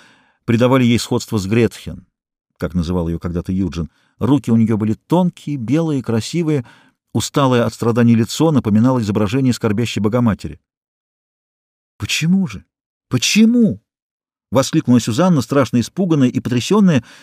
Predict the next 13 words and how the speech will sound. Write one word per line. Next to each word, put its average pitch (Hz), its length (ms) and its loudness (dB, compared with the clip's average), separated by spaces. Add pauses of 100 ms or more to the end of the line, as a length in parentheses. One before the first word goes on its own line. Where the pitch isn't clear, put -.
(320)
и 110 100 -4
все 156 220 0
же 123 80 0
готовая 147 420 2
грудью 139 540 0
встать - 260 -2
на 135 140 2
защиту 127 400 -2
того, 131 260 -2
что - 160 -6
целиком 123 380 -2
владело 127 340 -2
ею. 87 280 -6